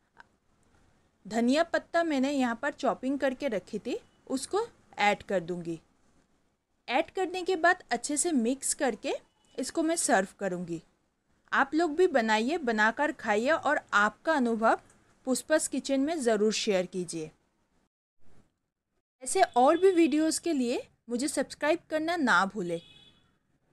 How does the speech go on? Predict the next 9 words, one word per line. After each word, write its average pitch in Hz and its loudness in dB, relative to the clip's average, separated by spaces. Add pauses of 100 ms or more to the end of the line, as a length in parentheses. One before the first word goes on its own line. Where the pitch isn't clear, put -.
(1080)
अब - -16
मैं 349 0
बहुत 247 4
ही 320 2 (120)
आराम 294 6
से 359 0
इसको 302 -2
निकाल 214 2
लूँगी 302 2